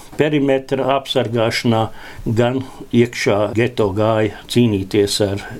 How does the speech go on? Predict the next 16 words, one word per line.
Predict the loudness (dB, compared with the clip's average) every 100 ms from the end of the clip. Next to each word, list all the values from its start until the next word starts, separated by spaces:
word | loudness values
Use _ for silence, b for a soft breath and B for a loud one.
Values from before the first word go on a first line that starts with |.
| -2
ebrejiem. | 0 0 -4 -4 -4 -4 B B B B B B 2
Un | 4
no | 6 4
šiem | 4 2
sarakstiem | 2 0 0 -2 -6 -2 0 2
nekur | 0 2 2
neparādās | 4 0 -2 -2 -2 -2 -2 0 0
latvieši, | 0 0 0 -2 -4 -2
nekādas | -2 0 -2 -2 -2
vienības. | 0 0 -2 -6 -8 0
Tur | 2 4
jau | 2
arī | 2 0 -2 -6
Štrops | -4 0 0 -2 -4 -6 -4
ievadā | 2 2 2 0 -2 -2
pat | -2